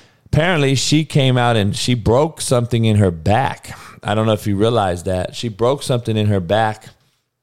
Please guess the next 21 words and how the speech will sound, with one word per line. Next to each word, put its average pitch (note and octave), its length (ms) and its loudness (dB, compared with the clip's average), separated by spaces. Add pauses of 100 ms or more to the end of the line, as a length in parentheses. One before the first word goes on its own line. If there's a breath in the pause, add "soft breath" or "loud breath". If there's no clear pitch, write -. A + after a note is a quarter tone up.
(160)
And, G2+ 440 -2
uh, E2+ 320 0 (960 soft breath)
you D#3+ 100 0
know, D3+ 300 0 (140)
<sighs> - 580 -10
I'm E3 160 0
a B2+ 40 2
different A#2 540 -2
cat, A2+ 420 0
dog. F2+ 420 0
I G#2+ 140 -4
gotta A#2 300 0
be - 280 -4
different. G#2 640 -2
I F2+ 120 -2
gotta B2 260 2
be F2+ 180 -2 (100)
honest G2+ 480 0
in E2+ 140 0
this E2 200 0
shit. - 380 -6